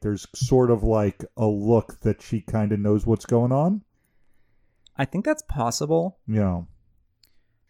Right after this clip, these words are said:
Speaker 2: I'm not sure. And if that gets confirmed later, I don't remember. What I do know is that Freddy turns out to be a vegetarian, which just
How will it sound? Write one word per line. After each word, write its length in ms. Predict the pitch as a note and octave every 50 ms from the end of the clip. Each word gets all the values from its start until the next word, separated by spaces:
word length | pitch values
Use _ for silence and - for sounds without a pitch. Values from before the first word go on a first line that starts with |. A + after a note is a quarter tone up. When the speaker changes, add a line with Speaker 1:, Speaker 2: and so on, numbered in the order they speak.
| _ _ _ _ -
Speaker 2:
I'm 140 | B2 B2+
not 220 | C3+ C3+ C3 - -
sure. 340 | - - A2+ - - - - _ _ _ _ _ _ _ _ _ _ _ _ _ _ _ _ _ _ _ _ _ _ _ _ -
And 260 | A#2 A#2 A2+ A2+ A#2
if 180 | A2+ A2 - -
that 220 | - B2 A#2+ A#2 -
gets 180 | B2+ B2 -
confirmed 480 | - - B2 A#2 - B2+ B2 A#2 A2 G#2+
later, 360 | A2 A2 G2+ G#2 - A2 G#2+
I 100 | G#2 G#2+
don't 200 | G2+ A2 G#2+ -
remember. 500 | - - G2 F2 D2+ C#2+ - - - - - _ _ _ _ _ _ _ _ _ _ _ _ _ _ _ _ _ _ _ _ _ _ _ _ _ -
What 160 | B2+ B2 A#2
I 80 | A#2 A#2+
do 220 | A2+ D3 E3 E3+
know 300 | D#3+ D3 C#3+ C#3 C3 B2+
is 160 | B2+ A#2 A2
that 260 | A#2+ B2 A2 G#2 - -
Freddy 600 | - - C3 B2 A#2 A#2 A2+ A2 G2 G2 - _ _ _ _ _ _ _ _ _ -
turns 260 | - C#3 B2+ A#2+ B2
out 140 | B2 A2+ -
to 80 | -
be 140 | - A#2+ A2
a 20 | G2
vegetarian, 880 | A2 G#2+ - G2 - - - B2 A#2+ A#2 A2+ G2+ F2+ F2 E2+ - - - - -
which 280 | - A2+ G2+ - -
just 320 | - - G#2+ G2 - -